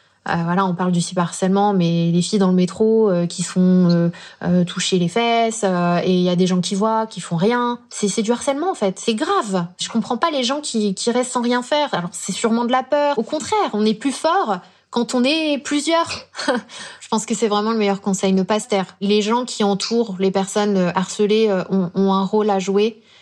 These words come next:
C'est pas toujours évident de le voir, hein. Franchement, euh, surtout pour les parents, euh, c'est, c'est vraiment pas, c'est vraiment pas facile.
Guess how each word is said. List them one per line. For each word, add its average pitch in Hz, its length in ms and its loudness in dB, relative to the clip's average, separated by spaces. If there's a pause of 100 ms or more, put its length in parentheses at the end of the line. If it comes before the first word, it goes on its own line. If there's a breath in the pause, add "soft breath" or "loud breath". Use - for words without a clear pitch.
(160 soft breath)
C'est - 140 -6
pas 202 140 0
toujours 202 300 -2
évident 202 380 2
de 202 80 -2
le 185 80 2
voir, 180 260 0
hein. 165 80 0
Franchement, 214 580 0
euh, 170 160 0 (560 loud breath)
surtout - 280 -10
pour 196 160 0
les 185 100 2
parents, 214 600 2
euh, 175 180 2 (340 soft breath)
c'est, 196 240 0
c'est 185 160 0
vraiment 208 320 0
pas, 202 300 0
c'est 196 120 -6
vraiment 190 280 2
pas 190 140 0
facile. 196 440 -2